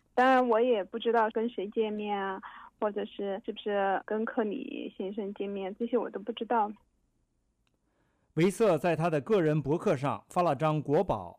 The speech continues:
Speaker 2: 及国宝派来的公安大学学生在他家门口的电梯前上岗的照片。维瑟还说，王立雄问公安大学学生知道不知道这么做是违法的，学生很有意思的回答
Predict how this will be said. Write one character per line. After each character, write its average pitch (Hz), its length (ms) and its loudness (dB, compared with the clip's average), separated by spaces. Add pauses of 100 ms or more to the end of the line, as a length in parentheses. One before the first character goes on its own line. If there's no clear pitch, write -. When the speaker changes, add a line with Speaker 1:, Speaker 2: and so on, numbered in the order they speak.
Speaker 2:
及 156 280 -4
国 165 200 2
宝 143 240 2
派 185 200 0
来 131 160 2
的 131 180 0
公 104 220 -2
安 196 120 2
大 185 200 0
学 143 180 -4
学 131 240 -2
生 196 260 -2 (160)
在 156 240 2
他 156 220 0
家 196 220 0
门 170 160 -2
口 135 120 -6
的 117 140 -6
电 165 220 0
梯 196 200 -4
前 131 320 -4
上 160 320 -4
岗 87 200 -12
的 104 80 -12
照 147 180 -2
片。 113 320 -8 (880)
维 160 160 2
瑟 165 180 2
还 117 160 -2
说， 156 380 0 (300)
王 165 200 2
立 214 140 0
雄 143 400 -4 (120)
问 165 300 2
公 208 200 0
安 196 180 2
大 185 160 2
学 147 220 -2
学 135 240 0
生 196 280 -2 (200)
知 233 180 -2
道 165 180 4
不 123 160 -4
知 147 140 -2
道 110 340 0
这 214 200 0
么 156 100 4
做 147 240 2
是 160 180 -6
违 147 220 0
法 90 300 -8
的， 139 240 -8 (400)
学 165 260 0
生 180 220 2
很 175 180 -2
有 180 160 2
意 190 180 -2
思 - 140 -8
的 127 140 -2
回 135 200 -4
答 117 320 -6